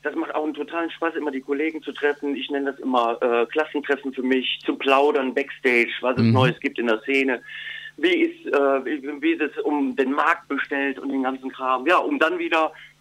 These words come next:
Speaker 1: voll motiviert ins, äh, Solo, äh, Solo-Geschäft einzusteigen.
Speaker 2: Also du, du organisierst auch diese, diese Reihen, wie zum Beispiel diesen,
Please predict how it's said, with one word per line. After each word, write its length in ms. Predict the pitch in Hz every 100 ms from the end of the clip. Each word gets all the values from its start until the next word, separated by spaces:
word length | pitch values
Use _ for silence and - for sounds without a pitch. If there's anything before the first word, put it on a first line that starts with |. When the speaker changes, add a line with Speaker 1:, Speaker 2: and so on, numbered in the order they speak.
| -
Speaker 1:
voll 200 | 226 214
motiviert 500 | 196 180 180 175 185
ins, 220 | 139 165 - -
äh, 300 | 156 151 156
Solo, 440 | 156 185 156 110 -
äh, 80 | 120
Solo-Geschäft 580 | 113 143 104 104 104 -
einzusteigen. 520 | 98 - 98 - -
Speaker 2:
Also 160 | 127 147
du, 240 | 156 160
du 220 | 165 160
organisierst 720 | 156 160 151 147 135 185 147
auch 200 | 101 95
diese, 400 | - 110 95 90
diese 540 | 80 95 87 85 80 98
Reihen, 280 | 90 87 87
wie 60 |
zum 200 | 92 95
Beispiel 340 | 92 95 - 95
diesen, 220 | 92